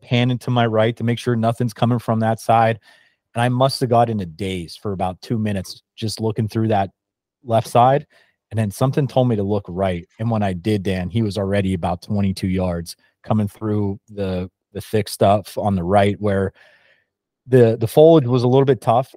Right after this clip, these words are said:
I, at that point, I, I'm reaching for my bow.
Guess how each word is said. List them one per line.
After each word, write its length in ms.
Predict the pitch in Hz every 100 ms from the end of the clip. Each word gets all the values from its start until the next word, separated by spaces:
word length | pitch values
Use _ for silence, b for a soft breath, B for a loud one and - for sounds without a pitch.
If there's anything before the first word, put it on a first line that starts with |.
| -
I, 200 | 110 107 113 -
at 160 | 110
that 200 | 113 117
point, 360 | - 123 139 - -
I, 80 | 107 98 -
I'm 140 | 110
reaching 260 | 120 - 110
for 100 | 117
my 140 | 107
bow. 420 | 92 107 117 127